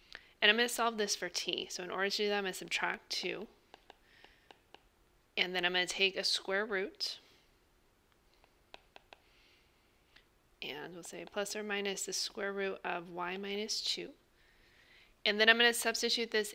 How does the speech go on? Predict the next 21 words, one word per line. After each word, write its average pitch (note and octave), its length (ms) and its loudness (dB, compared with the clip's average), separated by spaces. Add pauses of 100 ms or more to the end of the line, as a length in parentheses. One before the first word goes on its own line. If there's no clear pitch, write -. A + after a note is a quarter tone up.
(120)
into G3 1040 2 (500)
the F#3 260 0
equation F#3 480 0
that F#3 120 -4
we F3+ 120 -6
have F3+ 360 0
for - 260 -6
x. - 640 -4 (500)
And G3+ 140 0
so G3 180 2
we F#3+ 160 4
would F#3+ 140 2
have F#3 280 2
x - 420 0
is B3 220 -8
equal G3 340 -2
to, D#3+ 560 -6
and F3+ 100 -2
it's - 440 -4
t G#3+ 560 -2
cubed - 540 -6